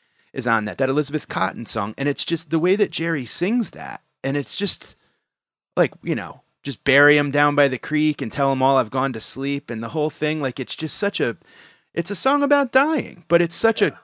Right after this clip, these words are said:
Speaker 1: beautifully sung song. Like, it's okay. Death is a part of this that we're all gonna experience. And that to me was always something, you know, here's this guy that's known for Casey Jones and blah, blah, blah. But it's like,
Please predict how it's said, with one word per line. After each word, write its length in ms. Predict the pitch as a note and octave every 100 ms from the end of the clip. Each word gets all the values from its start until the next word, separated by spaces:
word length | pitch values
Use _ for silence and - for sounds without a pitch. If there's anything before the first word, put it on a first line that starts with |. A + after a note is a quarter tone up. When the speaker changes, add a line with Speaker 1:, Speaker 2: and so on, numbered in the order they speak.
| _ _ _
Speaker 1:
beautifully 720 | C#3 C3 F#3 G#3 F#3+ F3+ F3
sung 500 | D#3 - E3 E3 D#3+
song. 480 | D3 F3+ G#3 F2+ D2+
Like, 160 | B2+ D#3
it's 140 | D#3+
okay. 460 | E3 D#3+ F#3 F3+ G2+
Death 240 | B2+ C3+
is 140 | D3 C3
a 40 |
part 280 | - C#3+ D#3
of 60 | G2+
this 180 | G#2+ -
that 140 | G#2
we're 140 | G2+ A#2+
all 160 | A2+
gonna 160 | A2+ G#2+
experience. 720 | G2+ - C#3+ F3+ D2+ - -
And 120 | B2
that 180 | D3 E3+
to 100 | D#3
me 140 | B2+ A#2
was 160 | A2
always 240 | A#2 A2 -
something, 480 | A#2+ A#2 A2 G#2+ - - - - -
you 60 |
know, 60 | B2+
here's 220 | D3 B2
this 120 | A#2 -
guy 220 | B2 B2
that's 200 | A2+ -
known 220 | A#2 A#2
for 120 | G#2+
Casey 340 | G#2+ B2+ A#2+ A2+
Jones 520 | A2 C#3 C#3 C#3+ B2
and 100 | G#2
blah, 220 | G#2 G#2+
blah, 160 | G#2+ G#2
blah. 400 | A#2 E3 A#2 G#2
But 140 | A2
it's 160 | G#2+ -
like, 220 | A2+ A2+